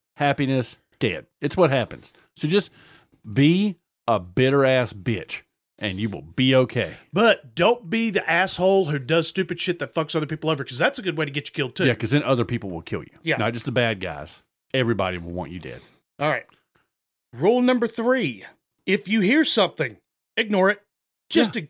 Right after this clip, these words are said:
Speaker 2: just fucking ignore it. It's either going to kill you or it's one of your friends. Basically, folks, if you hear something, run away from that noise.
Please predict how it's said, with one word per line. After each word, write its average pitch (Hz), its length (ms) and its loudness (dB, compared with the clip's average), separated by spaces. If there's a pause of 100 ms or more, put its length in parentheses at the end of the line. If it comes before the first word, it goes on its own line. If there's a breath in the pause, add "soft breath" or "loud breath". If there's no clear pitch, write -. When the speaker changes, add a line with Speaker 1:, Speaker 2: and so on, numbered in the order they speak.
Speaker 2:
just - 220 4
fucking 269 260 -2
ignore 156 320 -2
it. - 80 -14 (300 loud breath)
It's 202 260 0
either 339 260 8
going 247 240 2
to 190 80 -8
kill 190 300 2
you 185 280 0 (120)
or 277 280 6
it's 233 200 -2
one 202 100 2
of 180 100 -2
your 175 80 -2
friends. 123 500 -4 (640 soft breath)
Basically, 262 420 4
folks, 196 380 2
if 175 200 -2
you 160 140 -2
hear 208 200 2
something, 240 400 0
run 208 180 4
away 226 200 4
from 196 200 -4
that 190 160 2
noise. 131 440 -4